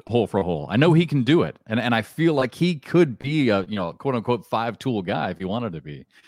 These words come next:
I think he has that ability. And you're right, Bernie. One of these days, there's gonna be that guy that comes along and does that.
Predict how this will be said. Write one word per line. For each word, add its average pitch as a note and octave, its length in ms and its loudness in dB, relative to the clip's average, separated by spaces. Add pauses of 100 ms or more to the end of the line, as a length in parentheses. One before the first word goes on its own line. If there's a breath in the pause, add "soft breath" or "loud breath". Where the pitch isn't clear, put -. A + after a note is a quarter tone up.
(200 soft breath)
I F#2+ 60 -2
think A2+ 200 -4
he A2 120 0
has G2+ 120 0
that F#2 100 -2
ability. F2 320 -2
And F#2 80 0
you're A2+ 120 4
right, C3+ 120 0
Bernie. F2 240 -6
One A2+ 140 -2
of C#3+ 60 -4
these C#3 160 0
days, G#2+ 340 0
there's F#2 180 -8
gonna G2+ 140 -4
be G2 120 -2
that F#2+ 240 -6
guy G2+ 180 -4
that F2+ 100 -10
comes E2+ 240 -10
along E2 220 -10
and E2 80 -12
does E2+ 180 -6
that. D#2 140 -14